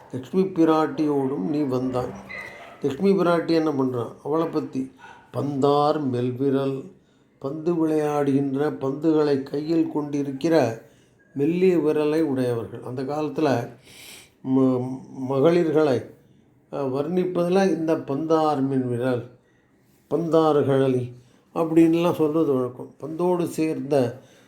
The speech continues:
கை விரல்களை உடையவள். இதான் பந்தார் விரலி. அதே மாதிரி "பந்தார் மேல் விரல்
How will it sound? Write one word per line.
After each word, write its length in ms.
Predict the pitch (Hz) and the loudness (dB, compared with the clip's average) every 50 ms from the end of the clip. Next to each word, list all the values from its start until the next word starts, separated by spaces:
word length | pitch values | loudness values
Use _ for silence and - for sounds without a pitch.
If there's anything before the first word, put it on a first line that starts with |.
| _ _ _ _ _ | _ _ _ _ _
கை 220 | - 156 165 165 | 2 4 4 4
விரல்களை 600 | 156 156 160 156 151 151 151 143 131 143 147 147 | 6 4 4 2 2 2 2 2 2 4 4 4
உடையவள். 460 | 143 143 139 139 135 127 127 127 127 | 2 2 2 2 2 0 0 -2 -4
இதான் 420 | 127 - 117 117 123 147 156 175 196 190 - _ | -6 -10 -10 -6 -6 -6 -6 -6 -8 -10 -12 _
பந்தார் 720 | - 127 139 143 135 131 139 135 139 143 147 151 147 143 131 | -10 -10 -10 -8 -4 -2 0 0 2 2 2 0 0 0 0
விரலி. 560 | 131 139 131 139 143 135 135 135 135 - - - _ _ _ _ _ _ _ _ _ _ _ _ _ _ _ | 2 2 2 2 2 2 0 -2 -4 -6 -12 -18 _ _ _ _ _ _ _ _ _ _ _ _ _ _ _
அதே 180 | - 156 170 175 | -8 -4 -2 -2
மாதிரி 240 | 170 170 180 180 | -2 0 -2 -2
"பந்தார் 720 | - - 127 131 143 143 135 143 143 147 147 151 151 151 139 | -2 -2 -2 -2 0 0 2 2 4 4 4 4 2 2 2
மேல் 320 | 131 135 139 143 143 139 | 2 2 2 2 2 0
விரல் 480 | 131 123 123 123 123 127 123 127 123 | 0 0 0 0 0 0 -2 -4 -6